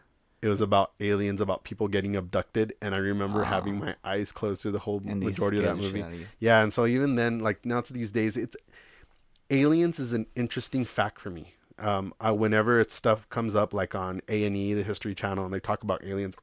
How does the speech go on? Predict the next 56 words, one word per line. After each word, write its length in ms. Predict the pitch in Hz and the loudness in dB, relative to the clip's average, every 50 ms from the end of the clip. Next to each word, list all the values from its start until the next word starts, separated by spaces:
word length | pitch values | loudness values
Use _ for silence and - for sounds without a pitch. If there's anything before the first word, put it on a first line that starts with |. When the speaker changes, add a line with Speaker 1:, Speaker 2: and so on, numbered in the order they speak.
| - | -4
Speaker 1:
I 140 | 101 117 - | -2 0 0
will 160 | 294 403 - | 2 0 -2
watch 340 | 107 95 95 82 - - - | -2 -2 -4 -4 -4 -4 -4
it. 100 | 101 - - - - - - - - | -6 -6 -6 -12 -20 -20 -20 -16 -6
I 80 | - 113 | -2 0
will 120 | 127 131 | 0 0
sit 220 | - - 139 123 110 | 0 0 -2 0 2
down 220 | 117 110 113 117 | 2 2 2 2
and 120 | 110 104 98 | 2 2 2
watch 240 | 98 101 - - | 0 0 0 -2
it 60 | 117 107 | -4 -4
and 100 | 98 - | -6 -6
stuff 240 | - - 92 - | -4 -6 -6 -4
like 120 | 92 90 - | -6 -6 -6
that. 240 | 92 73 - - - - - - - - _ _ _ _ - | -6 -8 -8 -10 -16 -20 -20 -20 -20 -20 _ _ _ _ -4
But 220 | 120 104 - - | -4 -4 -2 -2
then 480 | 110 107 110 110 110 107 107 104 98 - _ _ _ _ _ _ _ _ _ _ _ _ _ - - _ - | 0 0 2 2 2 0 -2 -4 -6 -10 _ _ _ _ _ _ _ _ _ _ _ _ _ -20 -20 _ -6
if 180 | - 117 101 - - | -4 -4 -4 -6 -6
I 160 | 117 120 123 | -2 0 2
am 140 | 131 139 135 | 2 2 0
home 280 | - - - 120 120 127 | -2 -2 -2 0 2 2
alone 500 | 123 113 107 104 104 110 110 113 113 - _ - | 2 4 4 4 6 4 4 2 -2 -4 _ -6
at 160 | 107 104 - _ - | -6 -6 -6 _ -6
night 720 | 113 104 104 95 90 95 110 - - _ - - - - - _ _ _ _ _ _ _ - | -4 -2 -2 -2 0 -2 -2 -2 -4 _ -16 -18 -18 -18 -20 _ _ _ _ _ _ _ -4
and 160 | 113 110 110 | -4 -4 -2
something 280 | - 127 123 120 127 131 | -2 -2 0 0 0 0
like 160 | 127 127 - | 0 0 2
that 180 | 131 127 135 139 | 2 2 2 2
is 100 | 127 143 | 0 0
on, 160 | 143 143 - - | -2 -2 -2 -2
I 140 | 113 110 110 | -2 -2 -2
won't 340 | 98 95 107 107 110 - 98 | -2 -4 -6 -6 -6 -6 -8
watch 360 | 110 98 92 101 - - - | -8 -4 -4 -4 -2 0 0
it 180 | 143 - - _ _ | 0 0 -2 _ _
Speaker 2:
Hmm. 200 | - 143 139 117 104 - - _ _ _ - | -4 -2 -2 -2 -2 -6 -10 _ _ _ -4
Speaker 1:
because 280 | 127 113 - 123 113 110 | -4 -2 2 2 2 2
it's 120 | 107 101 | 0 -2
just 220 | 104 120 113 - - | -4 -4 -6 -6 -8
the 60 | 104 | -8
thought 260 | - - 101 104 107 | -2 0 2 2 2
is 140 | 110 101 - | 0 -2 -4
just 160 | 104 95 - | -8 -8 -6
like, 240 | 98 90 - - - | -6 -8 -8 -10 -12
"Man, 200 | 107 101 98 92 | -10 -10 -8 -8
the 160 | 98 95 - _ - | -8 -10 -12 _ -8
unknown, 500 | 107 107 104 101 101 98 98 101 104 101 | -6 -4 -4 -2 -2 -2 -2 -2 -4 -4
like, 200 | 95 90 - - | -6 -6 -6 -4
what 120 | 117 101 | -2 0
if 120 | 107 - - | 0 2 4
they're 200 | 120 110 101 87 | 4 4 4 2
Speaker 2:
<laughs> 0 | |
Speaker 1:
aliens 480 | 104 98 101 101 104 101 104 101 101 | 0 -2 0 0 0 -2 -2 -2 -4
and 80 | 104 95 95 | -4 -4 -4
they 100 | 95 95 | -2 -2
are 240 | 92 95 92 95 95 | -2 0 0 0 -2
here?" 560 | - - - 104 101 98 98 98 101 104 | -2 -4 -4 -2 0 0 2 2 0 -2